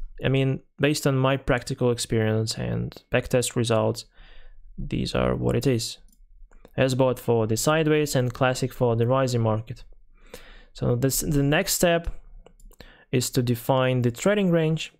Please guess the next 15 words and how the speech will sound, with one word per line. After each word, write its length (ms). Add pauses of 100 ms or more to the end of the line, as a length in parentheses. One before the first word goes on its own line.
(240)
and 160
the 100
third 300
step 420
would 240
be 280
to 440 (260)
set 360
the 80
investment 680 (220)
and 200
the 80
grid 300
amount 400
that 220